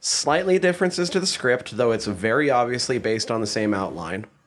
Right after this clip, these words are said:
when you're going through these movies. All done by Renny Harlin, five-time Golden Raspberry <laughs> nominated Renny Harlin.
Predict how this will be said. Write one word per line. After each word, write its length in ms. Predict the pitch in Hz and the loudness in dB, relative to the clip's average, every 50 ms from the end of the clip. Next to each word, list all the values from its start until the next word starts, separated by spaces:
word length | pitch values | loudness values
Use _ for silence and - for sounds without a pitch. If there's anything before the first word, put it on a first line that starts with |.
| _ _ _ _ - | _ _ _ _ -10
when 200 | 107 104 104 98 | -4 -4 -2 -2
you're 100 | 98 98 | -2 0
going 260 | 98 104 101 101 104 104 | 0 0 0 0 0 0
through 180 | 107 104 92 | 0 0 0
these 220 | 90 87 85 - - | 0 -4 -4 -4 -4
movies. 520 | 92 76 69 - 90 82 87 90 - - - - - _ _ - - - - - - _ _ | -6 -6 -6 -8 -8 -8 -6 -6 -6 -6 -8 -12 -20 _ _ -20 -20 -20 -20 -20 -20 _ _
All 200 | - 113 131 156 | -2 0 2 2
done 260 | 156 160 160 160 165 | 2 2 2 2 2
by 140 | 160 156 151 | 2 2 2
Renny 340 | 139 120 127 131 139 151 151 | 2 2 2 2 2 2 2
Harlin, 540 | 143 127 107 101 92 87 87 87 95 117 - - - _ _ _ _ _ _ _ _ _ - - - | 2 0 0 0 0 -2 -2 -4 -4 -6 -8 -12 -18 _ _ _ _ _ _ _ _ _ -20 -20 -10
five-time 1040 | - - 123 135 143 147 147 147 - - - 143 135 127 123 120 120 120 120 120 - - _ _ _ | -6 -4 -2 0 0 0 0 -2 -6 -6 -4 -2 0 0 0 0 0 -2 -4 -6 -8 -14 _ _ _
Golden 360 | - 110 117 127 123 131 127 123 | -2 0 2 2 2 2 2 2
Raspberry 840 | 123 120 120 117 113 110 107 120 110 110 107 110 107 104 104 110 107 - - | 0 0 0 0 -2 -2 -2 0 2 2 4 4 4 2 2 0 -2 -8 -14
<laughs> 140 | - _ - | -20 _ -6
nominated 880 | 110 104 104 104 107 107 107 101 98 82 78 71 69 69 67 - - - - _ _ _ _ - | -2 0 2 2 2 2 2 0 -2 -4 -6 -8 -10 -10 -10 -10 -12 -14 -20 _ _ _ _ -4
Renny 360 | 104 101 95 95 95 98 98 | -2 0 0 0 0 0 0
Harlin. 500 | 95 90 82 78 78 76 71 71 101 | 0 -2 -4 -4 -6 -8 -8 -8 -10